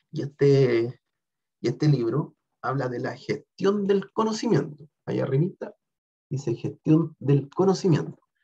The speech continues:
Son, son temáticas que hoy en día, eh, apuntan a eso, a, a, a ir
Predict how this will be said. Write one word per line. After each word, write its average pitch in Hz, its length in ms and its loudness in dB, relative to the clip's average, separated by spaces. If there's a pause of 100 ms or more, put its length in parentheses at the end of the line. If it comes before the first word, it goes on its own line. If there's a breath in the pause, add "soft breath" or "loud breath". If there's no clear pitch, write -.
(160)
Son, 170 600 -2 (400 soft breath)
son 156 380 -2
temáticas 143 600 -4
que 117 100 -10
hoy 101 180 -6
en 98 180 -10
día, 127 420 -6 (340)
eh, 92 520 -12 (960)
apuntan 139 680 2
a 113 120 -4
eso, - 320 -4 (180)
a, 92 220 -8 (340)
a, - 220 -10 (960)
a - 120 -2
ir 127 220 -2